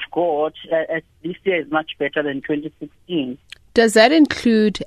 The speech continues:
Speaker 2: as of the sixteenth of December?
Speaker 1: Yes, we started our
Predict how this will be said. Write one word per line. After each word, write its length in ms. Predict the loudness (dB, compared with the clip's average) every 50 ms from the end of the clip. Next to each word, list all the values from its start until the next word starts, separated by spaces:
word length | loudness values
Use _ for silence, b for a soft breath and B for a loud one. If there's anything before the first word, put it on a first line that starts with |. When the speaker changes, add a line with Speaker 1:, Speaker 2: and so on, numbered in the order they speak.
| _ 0
Speaker 2:
as 300 | 2 2 2 2 2 2
of 200 | 2 2 2 0
the 100 | -2 -4
sixteenth 760 | -4 -4 -4 -4 -4 -6 -8 -12 -6 -2 0 0 0 -2 -4
of 220 | -6 -6 -6 -4 -4
December? 760 | -6 -6 -4 -2 -2 -2 0 0 -2 -2 -4 -6 -10 -10 -14 _ _ _ _ _ _ _ _ _ _ _ _ _ _
Speaker 1:
Yes, 460 | -2 0 0 0 0 0 0 -2 -4 -6 -6
we 160 | -4 -4 -4 -4 -4 _
started 440 | -4 -4 -4 -4 -4 -4 -4 -4 -4 -4
our 300 | -2 -2 -2 -2 -4 -4